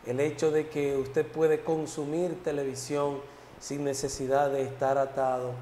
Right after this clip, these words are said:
al televisor del hogar. Bendiciones a ustedes en este, este mi-, este miércoles,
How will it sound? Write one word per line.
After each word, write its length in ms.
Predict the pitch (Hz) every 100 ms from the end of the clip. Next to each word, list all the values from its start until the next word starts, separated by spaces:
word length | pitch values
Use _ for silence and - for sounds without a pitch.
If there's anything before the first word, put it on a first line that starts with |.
| - - -
al 200 | 123 131
televisor 640 | 131 127 123 123 - 127 127
del 180 | 123 110
hogar. 300 | 90 90 82 - - - - -
Bendiciones 640 | 143 135 185 202 190 185
a 80 | 170
ustedes 600 | - 180 185 190 185 165
en 140 | 147
este, 800 | 147 147 - 151 147 139 135 120 123 - - - -
este 180 | - 185
mi-, 160 | 190
este 380 | 180 - - 196
miércoles, 840 | 185 180 180 - 196 185 180 -